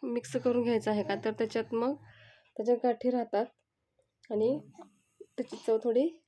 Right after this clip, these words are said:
बदलते, त्यामुळे पटकन मिक्स करून घ्यायचं आहे त्या फोडणीमध्ये दही. तुम्ही बघू शकता ते चांगले मिक्स झालेलं आहे.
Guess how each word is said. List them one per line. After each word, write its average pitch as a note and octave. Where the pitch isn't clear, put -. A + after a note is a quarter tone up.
बदलते, F#3+
त्यामुळे A3
पटकन A3+
मिक्स A#3
करून A#3
घ्यायचं A3
आहे A3
त्या G#3+
फोडणीमध्ये G#3
दही. G#3+
तुम्ही A#3+
बघू A#3
शकता A3+
ते A#3+
चांगले A#3
मिक्स A#3
झालेलं A3+
आहे. G#3+